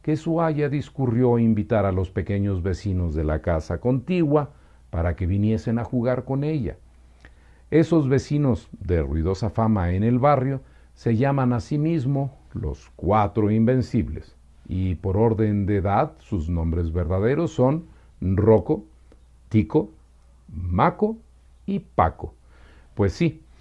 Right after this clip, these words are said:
los muchachillos aceptaron ansiosos la invitación y acudieron con tal ruido que más parecía que iban entrando en la casa diez caballos y un mulo retozón.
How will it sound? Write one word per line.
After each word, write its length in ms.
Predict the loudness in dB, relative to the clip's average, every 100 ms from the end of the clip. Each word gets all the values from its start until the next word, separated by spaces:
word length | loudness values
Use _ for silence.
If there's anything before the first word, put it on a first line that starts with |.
| -20 -4
los 380 | 2 4 4 2
muchachillos 840 | 0 0 -2 -2 0 2 0 -2
aceptaron 580 | -4 -2 -2 0 2 2
ansiosos 640 | 2 0 0 0 -2 0
la 160 | 0 2
invitación 720 | 0 0 -2 -2 -2 0 2
y 60 |
acudieron 720 | 0 0 -4 2 2 2 0 -2
con 240 | -2 -2
tal 200 | 0 -2
ruido 520 | -2 0 0 2 -2
que 120 | 0
más 240 | 2 0 -2
parecía 640 | -2 -2 -2 -2 -2 0
que 140 | 0 2
iban 300 | 2 2 0
entrando 600 | -2 -2 -2 0 2 0
en 140 | 0
la 120 | -2
casa 360 | -2 -4 -2 -4
diez 440 | 0 2 0 0
caballos 640 | -6 -6 -2 -2 0 -4 -2
y 120 | 2
un 280 | 4 4 4
mulo 300 | 2 4 2
retozón. 640 | 0 -6 -6 -6 -6